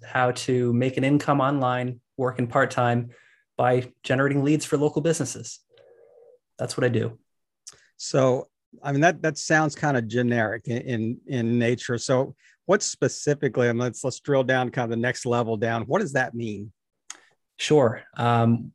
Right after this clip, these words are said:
Speaker 1: well, local business owners, as you know, are always in need of leads, life flow of their business. And you can generate them a lot of different ways. So organically with Google, you could pay for, pay for leads, you could do referrals and so forth.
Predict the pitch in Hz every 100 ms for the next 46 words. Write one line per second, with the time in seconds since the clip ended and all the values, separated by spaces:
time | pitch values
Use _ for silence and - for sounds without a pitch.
0 | - 123 117 113 127 160 151 135 127 120
1 | 123 117 117 - 123 120 117 117 113 110
2 | 113 117 - 127 110 110 127 139 127 120
3 | 123 123 - 117 113 135 120 117 - -
4 | - 120 127 - 117 110 107 113 113 -
5 | - - - _ _ _ 113 117 117 113
6 | 135 127 123 127 123 117 131 127 127 120
7 | 117 104 - - 110 117 127 123 120 117
8 | 113 117 220 185 156 127 120 113 113 117
9 | - - 147 139 - 123 117 113 _ _
10 | _ - 160 151 143 127 123 120 117 113
11 | 117 117 113 113 120 113 117 113 - 117
12 | 113 107